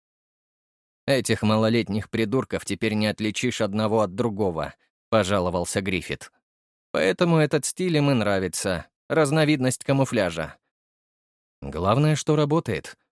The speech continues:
«Чёрт, а я смотреть на это не могу.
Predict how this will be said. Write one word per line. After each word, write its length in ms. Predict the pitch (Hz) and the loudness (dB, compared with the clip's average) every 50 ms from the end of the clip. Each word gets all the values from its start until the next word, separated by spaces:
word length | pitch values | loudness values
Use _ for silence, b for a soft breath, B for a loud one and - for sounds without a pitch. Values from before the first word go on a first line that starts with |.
| _ _ _ _ _ _ _ _ _ _ _ _ _ _ _ _ _ _ - | _ _ _ _ _ _ _ _ _ _ _ _ _ _ _ _ _ _ -6
«Чёрт, 600 | - - - - 95 82 82 80 - - - _ _ _ _ _ - | -6 -6 -4 -4 -4 -6 -6 -8 -10 -14 -16 _ _ _ _ _ -2
а 120 | 117 113 113 | 2 2 2
я 140 | 117 117 | 2 2
смотреть 480 | 110 - 131 131 127 - 117 113 107 - | 2 2 2 2 2 2 0 -2 -2 -2
на 180 | 113 107 101 98 | -2 -2 -2 -2
это 160 | 90 - 104 | -2 -2 -2
не 120 | 104 104 | 0 0
могу. 360 | 101 101 104 87 90 87 76 | 0 0 -2 -2 -4 -8 -8